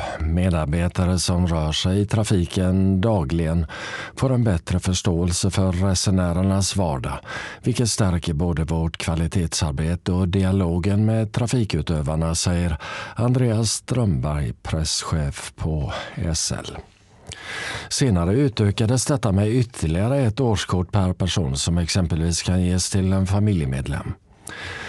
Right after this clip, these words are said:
Detta beslutades på nittonhundranittiotalet av S L-ledningen som en ren personalförmån. Varför två kort? Det är en del av de etablerade anställningsvillkor som gör trafikförvaltningen attraktiv som arbetsgivare,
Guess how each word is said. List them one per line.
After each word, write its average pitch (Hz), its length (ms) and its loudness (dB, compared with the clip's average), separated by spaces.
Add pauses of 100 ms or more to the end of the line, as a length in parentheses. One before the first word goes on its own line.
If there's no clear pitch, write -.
(140)
Detta 107 260 2
beslutades 104 680 2
på 104 160 2
nittonhundranittiotalet 85 1300 0
av 85 140 0
S 92 220 0
L-ledningen 80 580 0
som 110 240 2
en 120 120 2
ren 98 320 2
personalförmån. 80 1200 -2 (600)
Varför 113 540 0
två 78 360 -2
kort? - 400 -8 (880)
Det 117 280 2
är 104 40 2
en 92 180 2
del 92 380 2
av 95 140 2
de 92 320 4
etablerade 87 920 0
anställningsvillkor 82 1160 0
som 117 280 2
gör 104 200 4
trafikförvaltningen 95 1040 2
attraktiv 92 680 0
som 110 320 2
arbetsgivare, 76 840 0